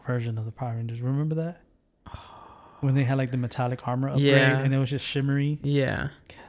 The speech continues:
Speaker 1: it's the worst.
Speaker 2: The Shattered Grid.
Speaker 1: You know what they need to do? Three Zero needs to release the movie version of the costumes.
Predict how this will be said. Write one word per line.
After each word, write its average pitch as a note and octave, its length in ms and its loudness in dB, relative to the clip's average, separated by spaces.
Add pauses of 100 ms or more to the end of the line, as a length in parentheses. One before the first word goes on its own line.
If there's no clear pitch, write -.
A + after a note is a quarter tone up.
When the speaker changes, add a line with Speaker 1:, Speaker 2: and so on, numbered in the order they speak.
Speaker 1:
it's - 100 -20
the A#2+ 120 -10
worst. G#2 400 -12 (640)
Speaker 2:
The - 180 -2
Shattered - 760 -8
Grid. - 580 -8 (220)
Speaker 1:
You C#3+ 120 4
know C#3+ 100 6
what D3 120 2
they D#3 80 4
need C#3+ 160 4
to B2 60 2
do? A#2 280 -4 (1160)
Three C#3 280 2
Zero C3+ 340 2
needs B2 280 0
to C3 120 -4
release A#2 560 -4
the B2 140 -6
movie B2 580 0
version G#2+ 680 -8 (520)
of A#2 200 4
the A#2+ 80 0
costumes. - 800 -8